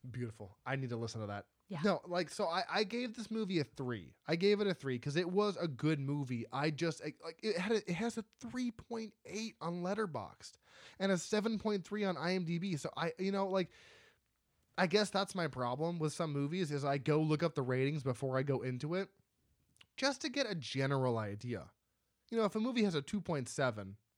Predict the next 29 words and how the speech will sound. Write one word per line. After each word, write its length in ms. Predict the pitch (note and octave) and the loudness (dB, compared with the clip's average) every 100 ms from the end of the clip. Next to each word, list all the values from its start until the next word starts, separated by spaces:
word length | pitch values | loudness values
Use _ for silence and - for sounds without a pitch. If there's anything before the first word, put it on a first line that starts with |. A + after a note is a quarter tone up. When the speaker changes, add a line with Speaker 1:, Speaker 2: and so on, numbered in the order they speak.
| _ | _
Speaker 1:
I'm 140 | E3 G#3 | 2 4
gonna 160 | A3+ | 6
wanna 200 | G3+ F3+ | 6 4
know 240 | C#3+ D3 D3 | 6 6 6
that 280 | C3 A2 C3+ | 6 2 -2
before 340 | C3+ D3 C#3+ | -4 0 0
going 320 | C#3 B2 B2 | 2 0 0
into 340 | B2+ B2 A2+ G#2 | 0 -2 -4 -6
it 140 | F2 | -6
so 100 | C#3 | -2
that 60 | C3+ | 0
I 80 | C3+ | 2
can 140 | C3+ | 0
have 160 | C#3+ D3+ | 0 0
my 100 | B2+ | -2
expectations 720 | B2+ - A#2+ B2 A#2+ A#2+ A2+ | -4 -6 -8 -6 -6 -8 -12
kinda 220 | F#2+ G2 | -14 -4
low. 320 | F3+ G#3+ G#2+ _ _ - - - - - _ _ _ _ - | 0 0 0 _ _ -20 -20 -20 -20 -20 _ _ _ _ 2
This 160 | G3 | 2
movie 260 | G3+ A3 G#3 | 6 6 6
had 220 | F#3 F3+ | 4 4
m-, 180 | C#3+ C#3+ | 2 -2
high 400 | B2+ - F3+ G#3 | -2 0 4 4
marks 340 | F#3 F3+ F3+ | 4 2 2
everywhere, 520 | D3 E3+ C4 G3+ D3 C3+ | 2 2 4 4 4 4
and 80 | |
I'm 100 | C3+ | 2
just 220 | D3 D3 D3+ | 0 -4 0
like, 260 | D3+ - | 2 0